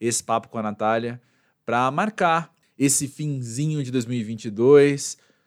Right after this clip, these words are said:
a gente lembrar o que, que a gente tava pensando, sentindo, como a gente tava exausto <laughs> nessa época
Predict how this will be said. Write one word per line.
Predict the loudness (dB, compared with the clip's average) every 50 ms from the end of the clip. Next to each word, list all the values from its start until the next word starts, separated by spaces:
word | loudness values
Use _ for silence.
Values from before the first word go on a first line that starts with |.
| _
a | -14 -14
gente | -12 -12 -12 -12 -8 -4
lembrar | -2 -2 0 0 2 2 2 2 2 0 -2
o | -6
que, | -10 -10
que | -8 -8
a |
gente | -6 -6 -8 -8
tava | -8 -8 -4 -2 -2 -2 -2 -2 -4
pensando, | -6 -6 -6 -6 -4 -4 -2 -2 -2 -4
sentindo, | -4 -8 -10 -10 -10 -8 -6 -4 -4 -4 -6
como | -6 -6 -6 -6
a | -6
gente | -6 -8 -8
tava | -10 -10 -8 -8
exausto | -2 4 6 6 6 6 4 2 -2 -4 -4
<laughs> | -2
nessa | -2 -4 -6 -6 -6 -4
época | -2 0 0 0 0 -2 -6 -8 -8 -8 -8 -10 -10